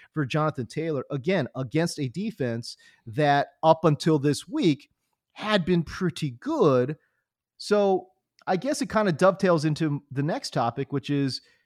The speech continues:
are the Raiders bad? I know it's a simple question, and I know you're looking at it and you're saying they're two and seven on the season. Of course they're bad, James. But to me, I,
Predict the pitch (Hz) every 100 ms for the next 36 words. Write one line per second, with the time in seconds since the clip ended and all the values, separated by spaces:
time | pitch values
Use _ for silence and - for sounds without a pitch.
0 | _ _ _ _ _ _ - 180 190 185
1 | 247 392 370 139 - 139 123 101 80 -
2 | _ - 175 294 440 - 196 - 262 262
3 | 202 - 160 123 - 143 147 185 202 226
4 | 277 320 269 190 233 - 208 190 175 165
5 | - 180 165 160 - 254 233 180 - 185
6 | 170 156 147 - 175 151 151 - 151 139
7 | - 180 180 - - 143 143 226 269 143
8 | 120 117 104 82 80 - _ _ _ _
9 | _ _ - 180 254 392 269